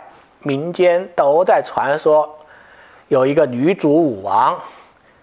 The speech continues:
李世民还特意去找太史令李淳风占卜啊，占卜的结果叫做女主仓。<laughs> 怎么办？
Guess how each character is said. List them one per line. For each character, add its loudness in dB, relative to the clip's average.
李 0
世 0
民 2
还 0
特 0
意 2
去 -2
找 0
太 0
史 -4
令 0
李 -4
淳 -6
风 0
占 -2
卜 -2
啊， -2
占 2
卜 -6
的 2
结 2
果 0
叫 0
做 -2
女 0
主 -6
仓。 -2
<laughs> -2
怎 0
么 2
办？ 0